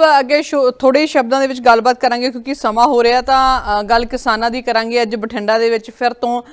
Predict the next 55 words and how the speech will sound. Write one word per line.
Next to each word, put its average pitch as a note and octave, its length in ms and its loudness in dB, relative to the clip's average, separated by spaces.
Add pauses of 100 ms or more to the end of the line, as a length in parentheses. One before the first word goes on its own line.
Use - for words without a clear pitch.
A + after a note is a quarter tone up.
(360)
ਕਿਸਾਨਾਂ B3+ 420 2
ਨੂੰ D4 160 0
ਹਿਰਾਸਤ A3+ 420 0
ਵਿੱਚ A3+ 180 -8
ਲਿਆ A3 200 2
ਗਿਆ G#3+ 140 0
ਹੈ A3 100 2
ਕਿਉਂਕਿ B3 600 -4
ਇੱਕ A#3+ 240 0
ਸੀਵਰੇਜ B3 480 0
ਪਾਈਪਲਾਈਨ G#3+ 480 0
ਨੂੰ A3+ 120 -6
ਲੈ G#3+ 120 2
ਕੇ A#3 140 -2
ਵਿਰੋਧ G#3+ 320 -2
ਕਰ G#3+ 160 2
ਰਹੇ A3+ 120 0
ਸਨ, A#3+ 280 -4 (320)
ਤੇ D4+ 100 6
ਨਾਲ-ਨਾਲ D#4 360 8
ਗੱਲ C#4 280 6
ਹੈ D4+ 60 6
ਜਿਹੜੀ D4 340 0
ਉਹ D4 140 6
ਐਮ C4+ 180 2
ਐਸ C4 160 -4
ਪੀ C#4 140 -4
ਦੀ C4+ 120 -2
ਵੀ C#4 80 -2
ਕਰਾਂਗੇ B3 400 0
ਕਿਉਂਕਿ C#4 300 -4
ਥੋੜ੍ਹਾ G4+ 560 2
ਜਿਹਾ C#4+ 220 4 (160)
ਵਾਧਾ A3 340 4
ਜਿਹੜਾ G#3+ 300 4
ਉਹ A3+ 140 -2
ਐਮ G#3+ 180 -2
ਐਸ G#3 120 -10
ਪੀ A3+ 120 -10
ਦੇ G#3+ 120 0
ਵਿੱਚ G#3 200 -8
ਕੀਤਾ A3 400 -2
ਗਿਆ A3 180 2
ਹੈ B3 80 2 (320)
ਝੋਨੇ D#4 280 2
ਦੀ B3 120 -2
ਫਸਲ F#3+ 320 -4
ਨੂੰ F3+ 120 -10
ਲੈ F#3 120 -4
ਕੇ। G#3+ 140 -2
ਕਿਵੇਂ B3+ 280 0
ਦੇਖਦੇ G#3 300 0
ਹੋ F#3 60 -2
ਇਸ F3+ 180 -10
ਨੂੰ? F3+ 100 -20